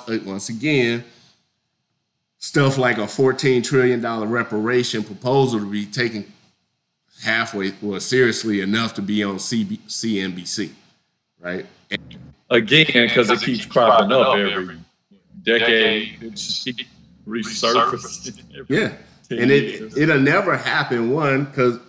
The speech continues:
Speaker 1: America doesn't have any money. Not because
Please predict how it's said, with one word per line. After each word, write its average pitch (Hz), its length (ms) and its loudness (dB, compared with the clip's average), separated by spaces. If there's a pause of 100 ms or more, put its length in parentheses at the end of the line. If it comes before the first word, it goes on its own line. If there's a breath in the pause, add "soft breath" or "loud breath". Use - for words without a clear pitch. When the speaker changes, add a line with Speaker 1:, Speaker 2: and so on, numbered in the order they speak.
Speaker 1:
America 135 480 2
doesn't 117 360 -2
have 117 340 0
any 107 160 2
money. 95 400 -4 (680)
Not 131 220 0
because 120 500 0